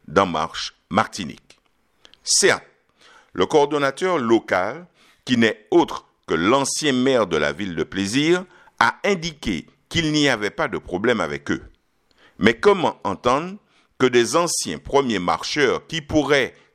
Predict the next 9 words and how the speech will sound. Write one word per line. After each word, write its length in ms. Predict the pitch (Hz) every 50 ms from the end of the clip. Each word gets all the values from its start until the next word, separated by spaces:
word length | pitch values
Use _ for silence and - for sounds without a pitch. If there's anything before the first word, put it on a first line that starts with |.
| _ _
tout 160 | - 277 269
de 120 | 196 180 151
suite 340 | - - - 180 131 113 101
donner 240 | 117 120 120 120
au 100 | 113 110
mouvement 500 | 107 110 110 104 101 107 104 92 - - _ -
un 120 | 127 135
poids 360 | 131 - - 165 143 139 -
politique 680 | - 190 180 160 156 135 - - 147 139 - - -